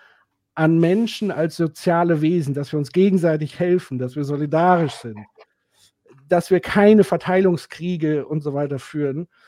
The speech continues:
dass das eigentlich das erste, die erste große Gefahr ist, dass das kollabiert. Das ist,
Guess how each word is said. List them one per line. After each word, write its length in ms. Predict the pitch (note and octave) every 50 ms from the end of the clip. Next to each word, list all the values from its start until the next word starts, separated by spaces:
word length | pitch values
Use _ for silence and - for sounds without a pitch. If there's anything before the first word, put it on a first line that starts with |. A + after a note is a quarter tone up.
| _ _ _ _ _ _ _ _
dass 260 | C#3 C#3+ C#3+ C3 -
das 300 | D3+ D#3 E3+ F#3+ F#3+ -
eigentlich 380 | - - D#3 E3 F3+ F#3 D#3 -
das 160 | D#3 C3+ -
erste, 640 | - C#3+ D#3 F#3 G3+ - - - - D#3+ D#3 D#3 - _ _ _ _ _ _ _ _ _ _ _ _
die 180 | - D3+ E3 -
erste 360 | - D#3 F#3+ G#3 - - G3
große 260 | D#3 F3+ F3+ - F3+
Gefahr 260 | D#3+ C#3 - D3+ D3+ D3+
ist, 160 | D3 - -
dass 160 | C#3+ B2+ -
das 220 | - C#3 C3+ -
kollabiert. 680 | - - C#3 B2 A2+ A2 G2+ G#2+ G2 F2 - _ _ _
Das 340 | - B2+ C#3+ E3+ F#3 F#3 -
ist, 360 | D3+ D#3 C#3+ - - - -